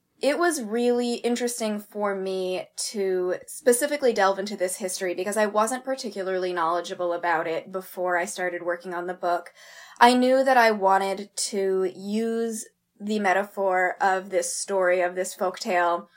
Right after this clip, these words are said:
in order to explore issues of sort of xenophobia and fascism and the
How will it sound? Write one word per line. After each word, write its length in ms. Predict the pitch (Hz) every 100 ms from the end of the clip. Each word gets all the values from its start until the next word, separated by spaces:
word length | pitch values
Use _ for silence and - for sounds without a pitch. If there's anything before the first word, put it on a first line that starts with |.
| _ _ _
in 180 | 220 214 -
order 400 | 202 196 196 190
to 600 | - - 190 180 175 -
explore 840 | 190 185 - - 190 180 180 180 175
issues 640 | 196 190 190 180 170 175 - -
of 500 | 175 170 170 175 - _ _ _
sort 180 | - 262
of 220 | 240 220 - 202
xenophobia 1160 | 226 233 226 226 202 202 196 196 190 190 -
and 640 | 190 185 185 185 185 190 - _
fascism 1040 | - - 196 214 - 196 208 190 185 190 -
and 540 | 185 190 180 180 185 - - _ _ -
the 640 | 196 208 202 196 196 190